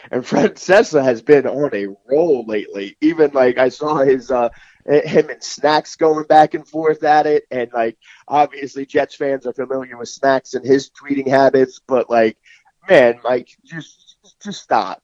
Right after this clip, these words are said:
Just, you have to stop, man. <laughs> Like, I don't know what he's doing. Just, uh, go back to retiring. Like, I, um, I, I know he holds a special place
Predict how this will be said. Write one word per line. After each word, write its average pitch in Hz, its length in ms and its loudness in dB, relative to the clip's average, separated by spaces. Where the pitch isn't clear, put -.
Just, 208 360 -8
you 226 100 -6
have 214 220 -2
to - 80 -20
stop, - 760 0
man. 143 460 0
<laughs> - 0 -
Like, 165 340 -2
I 208 100 2
don't 233 200 0
know 190 140 -4
what 175 500 2
he's 180 300 -12
doing. 170 360 -12
Just, 175 300 -18
uh, 180 100 -2
go 214 240 2
back 214 320 -2
to 208 100 -6
retiring. 156 840 -2
Like, 139 300 -4
I, 180 240 0
um, 151 320 -2
I, 156 280 -2
I 143 220 -4
know 139 220 -6
he 131 100 -6
holds 127 300 -2
a - 40 -20
special 123 380 -4
place 123 400 0